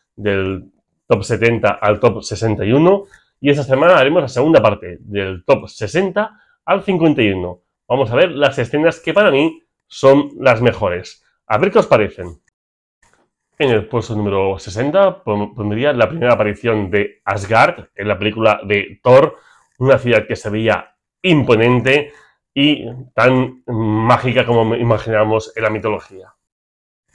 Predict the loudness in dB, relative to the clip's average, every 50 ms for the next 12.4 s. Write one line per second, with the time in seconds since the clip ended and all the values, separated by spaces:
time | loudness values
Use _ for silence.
0 | _ _ _ _ _ _ _ -4 -2 0 0 -2 -4 -4 -8 -8 -6 -6 -4 -4
1 | -4 -2 -2 -2 -4 -4 -6 -6 -4 -4 -4 -2 -4 -4 -4 -4 -4 -4 -4 -2
2 | -2 -2 -2 -4 -4 -6 -4 -2 -2 -2 -2 -2 -4 -6 -8 -12 -8 -4 -4 -2
3 | -2 -2 -4 -4 -4 -6 -4 -4 -6 -6 -4 -2 -2 -2 0 2 2 2 0 0
4 | -4 _ _ _ -8 -6 -6 -6 -4 -4 -2 -4 -4 -2 -2 -2 -2 -2 0 -2
5 | -2 -4 -4 -8 -8 -4 -2 0 0 0 0 0 -2 -2 -2 0 0 2 2 2
6 | 2 0 -2 -2 -8 _ _ _ _ _ _ _ -14 -12 -8 -6 -6 -4 -2 0
7 | 0 0 0 0 -2 -4 -4 -6 -8 -10 -12 -8 -6 -6 -4 -4 -6 -8 -10 -14
8 | _ -20 -20 -20 -20 -10 _ 0 0 0 0 0 -2 0 0 0 0 -2 -2 -4
9 | -6 -8 _ _ _ _ _ _ _ _ _ _ _ _ -10 -10 -8 -4 0 0
10 | 2 2 0 -2 -4 -4 -4 -2 0 2 2 0 0 -2 -4 -4 -4 -2 -2 0
11 | 2 2 2 2 0 -2 -2 0 0 0 0 0 0 0 0 0 0 0 2 0
12 | 0 -2 -2 -4 -6 -6 -8 _